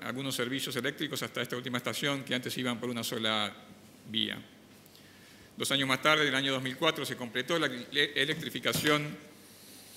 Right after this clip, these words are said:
de una parte del ramal Temperley-Villariza entre Temperley y Claypole.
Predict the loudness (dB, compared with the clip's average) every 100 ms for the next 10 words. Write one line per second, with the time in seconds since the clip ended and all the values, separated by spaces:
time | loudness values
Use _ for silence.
0 | -16 -12 -4 2 4 8 10 8 6 4
1 | 4 2 2 2 -2 -2 0 2 2 2
2 | 0 2 0 0 -2 -2 -2 -4 -2 -2
3 | 0 2 0 -2 -8 0 0 2 0 0